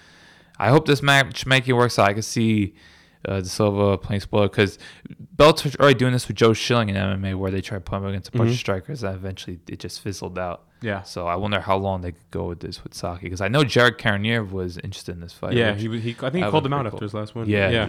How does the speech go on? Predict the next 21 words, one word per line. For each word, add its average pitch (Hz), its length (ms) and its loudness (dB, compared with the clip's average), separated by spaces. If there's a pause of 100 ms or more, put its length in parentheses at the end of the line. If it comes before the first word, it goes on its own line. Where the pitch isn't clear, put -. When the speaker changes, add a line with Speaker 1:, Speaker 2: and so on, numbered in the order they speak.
Speaker 1:
that 107 160 6
would've 107 220 4
been 92 340 -4 (500)
maybe 147 160 6
the 139 80 6
next 127 280 4
one. 95 360 0
See 104 300 -2
how 98 100 2
Speaker 2:
Yeah. 101 60 2
Speaker 1:
Saki 98 420 0
looks, 95 240 -2
'cause 92 260 -6
we 113 120 -4
gotta 117 160 2
see - 140 -4
him 95 100 -2
at 95 40 0
least 95 220 -4
once 90 180 -6
before 85 320 -8